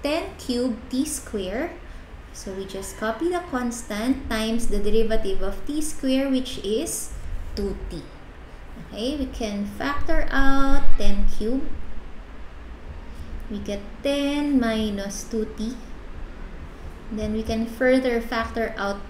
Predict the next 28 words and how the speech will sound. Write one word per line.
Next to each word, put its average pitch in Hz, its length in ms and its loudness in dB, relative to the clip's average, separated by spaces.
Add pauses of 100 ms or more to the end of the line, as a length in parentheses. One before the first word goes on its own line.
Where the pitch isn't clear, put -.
two. 269 240 -2 (960)
So 202 160 -10
we 202 80 -8
have 202 240 -8
ten 277 320 -2
cubed 262 480 -4 (720)
times 190 720 4
two 285 320 2 (1040)
times 247 480 2
the 202 240 2
quantity 262 800 0 (160)
five 220 480 -2
minus 190 960 -8 (640)
t. - 160 -10 (960)
Okay, 196 160 -6
so - 160 -10
this 196 160 -8
is - 400 -8
p 262 160 0
prime 233 320 -4
of 220 160 -8
t 185 160 -10
para 214 240 -6
mas 226 240 -6
madali 226 320 -4
nating 226 400 -4
i-compute 226 480 -6
yung 202 320 -6